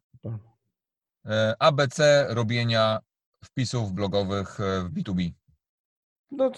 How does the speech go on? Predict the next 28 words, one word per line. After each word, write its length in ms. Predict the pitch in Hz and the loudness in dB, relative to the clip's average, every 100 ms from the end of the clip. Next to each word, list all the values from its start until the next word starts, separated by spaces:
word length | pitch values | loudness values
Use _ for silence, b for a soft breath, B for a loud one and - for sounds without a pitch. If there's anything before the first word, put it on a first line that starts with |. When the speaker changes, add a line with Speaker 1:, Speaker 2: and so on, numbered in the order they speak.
| - | -12
Speaker 1:
i 140 | 254 | -14
petarda, 720 | - 247 240 247 226 180 151 | 2 2 4 2 2 2 0
no 180 | 143 151 | 0 0
nic 300 | 175 196 180 | 0 -2 -2
dodać, 360 | 196 185 180 180 | 0 2 2 0
nic 200 | 156 123 | -6 -2
ująć. 800 | 160 185 185 175 156 - - - 185 B B | 4 8 8 4 0 -6 -12 -14 -16 B B
E, 720 | 131 127 123 123 123 123 120 - b _ | -4 -2 0 -2 -4 -6 -8 -10 b _
blog 440 | 123 160 170 165 156 147 B B - | 0 4 6 6 2 -2 B B -4
rozebrany, 880 | 131 131 135 151 156 156 151 151 147 B B B - | 0 0 2 4 4 2 2 0 -2 B B B -14
e, 80 | - 120 120 120 117 117 127 | -6 -2 -2 -2 -2 -4 -2
odpakowany, 1200 | 165 - 170 151 160 143 160 160 151 147 143 131 117 | -2 0 0 2 2 4 4 4 0 -2 -2 -2 -4
omówiliśmy 680 | 131 139 143 151 139 151 139 | -4 -4 4 4 4 -2 -2
chyba 240 | 156 165 | 0 0
z 100 | - | 0
każdej 320 | 190 175 180 | -4 0 0
strony. 420 | 170 208 208 190 | -2 -4 -2 -2
W 40 | 147 | -2
gruncie 280 | 151 151 151 | -4 -4 -4
rzeczy 160 | 156 | -2
bardzo 300 | 139 214 214 | 4 6 6
mocno 260 | 208 180 196 | 4 2 0
koncentrowaliśmy 560 | 185 175 185 180 165 | 0 0 0 0 2
się 40 | 165 | 0
na 100 | 147 | 2
treści 480 | 170 170 - - 135 | 4 2 2 -6 -4
i 60 | |
to, 340 | 147 147 143 | 2 4 4